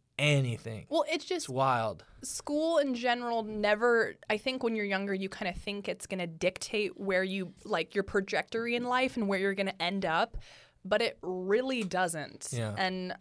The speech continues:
Speaker 2: I mean, I have a lot of opinions about school, but I think, you know, that's another story. Um, <laughs> and, uh, one last question. If you could say anything,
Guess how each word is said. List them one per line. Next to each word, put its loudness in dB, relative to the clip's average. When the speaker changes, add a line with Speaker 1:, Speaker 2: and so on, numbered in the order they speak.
Speaker 2:
I 0
mean, -6
I 4
have 2
a 4
lot 4
of -2
opinions -2
about -4
school, -2
but 0
I 0
think, -4
you -6
know, -4
that's -4
another -8
story. -6
Um, 10
<laughs> 2
and, 8
uh, 4
one 4
last 2
question. -4
If 2
you 2
could -6
say 2
anything, -2